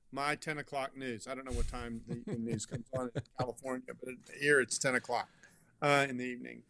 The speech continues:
Speaker 1: Uh, six o'clock will work too. Um,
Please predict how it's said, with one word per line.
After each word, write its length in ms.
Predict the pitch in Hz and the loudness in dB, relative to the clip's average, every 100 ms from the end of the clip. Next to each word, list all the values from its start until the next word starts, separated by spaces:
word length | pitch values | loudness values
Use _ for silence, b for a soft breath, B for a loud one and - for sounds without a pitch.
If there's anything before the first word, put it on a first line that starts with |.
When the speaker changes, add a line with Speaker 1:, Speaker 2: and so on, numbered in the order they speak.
| - | -8
Speaker 1:
Uh, 160 | 135 123 - | -6 -6 -8
six 280 | - 165 - | -6 -6 -8
o'clock 340 | - 117 110 | -6 -6 -6
will 80 | - | -10
work 200 | 64 65 - | -10 -12 -10
too. 180 | 135 - B B B B | -12 -12 B B B B
Um, 500 | 151 139 135 131 123 | 0 2 2 0 -6